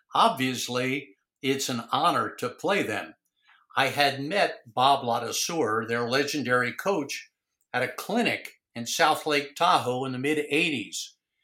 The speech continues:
And at that time, before he or I had established any real tradition, we got along pretty well. When I met him for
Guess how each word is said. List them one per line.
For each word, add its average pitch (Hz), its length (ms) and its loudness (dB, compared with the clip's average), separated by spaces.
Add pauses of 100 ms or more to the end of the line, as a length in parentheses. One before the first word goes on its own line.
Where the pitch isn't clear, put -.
(260)
And 139 120 -2
at 139 140 -8
that 254 260 6
time, 139 340 2
before 147 640 2 (380)
he 143 200 -2
or 151 140 4
I 139 240 6
had 127 480 0 (760)
established 156 800 4
any 147 220 -2
real 156 260 0
tradition, 143 680 -4 (880)
we 156 180 -6
got 165 180 6
along 151 360 2
pretty 160 200 2
well. 214 400 2 (640)
When 160 540 2
I 151 160 6
met 160 320 6
him 170 420 0
for 147 600 0